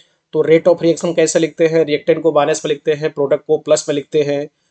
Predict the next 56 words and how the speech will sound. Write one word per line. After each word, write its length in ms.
और 180
specially 420
क्या 100
होता 240
है 80
जो 100
reactant 520
या 200
product 380
के 80
जो 120
coefficient 600
होते 240
हैं 80
वो 120
divide 380
में 80
आ 60
जाते 280
हैं। 160
तो 60
इसका 240
भी 80
one 160
shot 260
आप 200
देख 120
सकते 320
हैं, 180
एक 160
बार 140
one 220
shot 220
देख 180
करके 280
फिर 240
पीवाईक्यू 360
लगाया 220
करो। 280
हर 160
chapter 360
का 180
कम 200
से 140
कम 220
जो 120
पाँच, 380
फाइव 300
years 260
के 160
जो 140
latest 420
पीवाईक्यू 380
question 320
होते 280
हैं 220